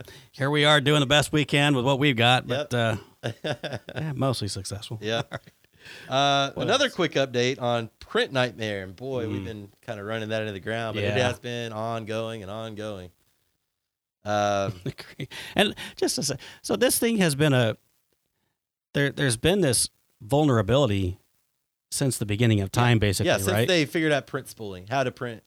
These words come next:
Speaker 2: in Windows.
Speaker 1: Yeah,
Speaker 2: Yeah.
Speaker 1: like, decades. I mean, <laughs>
Speaker 2: Yeah. Every known existence of Windows.
Speaker 1: But now they're just, they just caught this as a problem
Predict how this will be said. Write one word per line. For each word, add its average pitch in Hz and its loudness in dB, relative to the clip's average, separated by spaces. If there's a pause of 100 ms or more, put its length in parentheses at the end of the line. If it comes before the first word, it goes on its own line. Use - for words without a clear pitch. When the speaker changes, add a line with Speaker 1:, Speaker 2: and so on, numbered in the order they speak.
(100)
Speaker 2:
in 98 -16
Windows. 98 -8
Speaker 1:
Yeah, 107 2 (100)
Speaker 2:
Yeah. 95 -16
Speaker 1:
like, 107 -2 (300)
decades. 98 -2
I 123 0
mean, 170 4 (120)
<laughs> 117 -10
Speaker 2:
Yeah. 131 2 (920)
Every 139 0
known 143 0
existence 123 -8
of 104 -8
Windows. 90 -14
Speaker 1:
But 131 2
now 135 4
they're 135 4
just, 139 0
they 123 0
just 160 2
caught 147 2
this 113 2
as 113 2
a 101 -2
problem 98 0